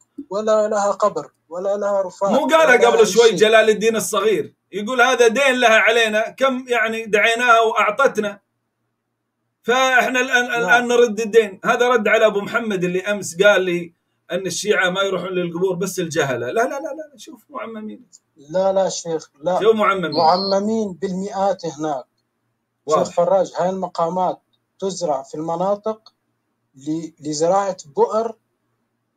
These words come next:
Speaker 1: لنشر الفساد والمخدرات والتشيع.
Speaker 2: أحسنت، أيضا الفساد موجود، وهو المتعة، زواج المتعة أيضا، صحيح.
Speaker 1: أو الفنادق اللي هناك، اللي، اللي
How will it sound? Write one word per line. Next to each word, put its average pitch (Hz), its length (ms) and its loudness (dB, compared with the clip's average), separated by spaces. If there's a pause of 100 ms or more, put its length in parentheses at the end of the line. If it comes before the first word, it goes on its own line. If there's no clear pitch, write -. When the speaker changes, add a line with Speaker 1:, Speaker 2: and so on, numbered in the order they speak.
(180)
Speaker 1:
لنشر 180 480 -8
الفساد 175 580 -2
والمخدرات 170 840 -8
والتشيع. 151 640 -8 (100)
Speaker 2:
أحسنت، 156 680 -6
أيضا 175 260 2
الفساد 180 540 -2
موجود، 175 460 0
وهو 160 320 4
المتعة، 180 380 4
زواج 170 380 4
المتعة 202 440 0
أيضا، 190 380 0
صحيح. - 480 -4 (460)
Speaker 1:
أو 196 360 2 (140)
الفنادق 208 580 0
اللي 185 140 -8
هناك، 196 340 -4 (100)
اللي، 156 360 -10
اللي 151 260 -10